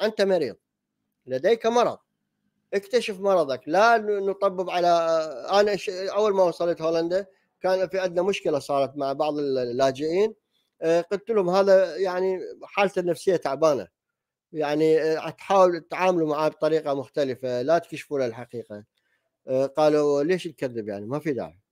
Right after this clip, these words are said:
قال: إحنا م-، منهجنا نقول له الحقيقة، نقول له: "هاي مشكلتك، واحد، اثنين، ثلاثة". وأنا أعتقد التنوير الحقيقي يبدأ من هذه الملاحظة، أن نقول ما لدينا، نقول الحقيقة كما هي، وبعد ذلك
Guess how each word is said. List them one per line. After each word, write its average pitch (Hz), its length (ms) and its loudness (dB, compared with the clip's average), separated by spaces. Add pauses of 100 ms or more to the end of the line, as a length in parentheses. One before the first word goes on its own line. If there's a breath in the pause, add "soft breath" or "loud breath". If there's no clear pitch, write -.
(540)
قال: 156 160 4
إحنا 156 260 0
م-، 120 40 -4 (220)
منهجنا 170 680 -2 (280)
نقول 220 260 -2
له 196 80 2
الحقيقة، 175 520 -4 (280)
نقول 165 220 0
له: 127 140 -2
"هاي 170 80 2
مشكلتك، 180 500 -6
واحد، 131 220 -4
اثنين، 196 200 -2
ثلاثة". 262 380 -4 (1000)
وأنا 214 300 6
أعتقد 190 320 2
التنوير 180 460 4
الحقيقي 233 400 0
يبدأ 208 280 6
من 185 180 4
هذه 214 240 4
الملاحظة، 110 580 -6
أن 135 100 -4
نقول 247 460 0
ما 170 220 6
لدينا، 147 340 0 (540)
نقول 214 300 6
الحقيقة 220 420 -4
كما 220 300 2
هي، 214 80 6
وبعد 185 440 0
ذلك 269 420 2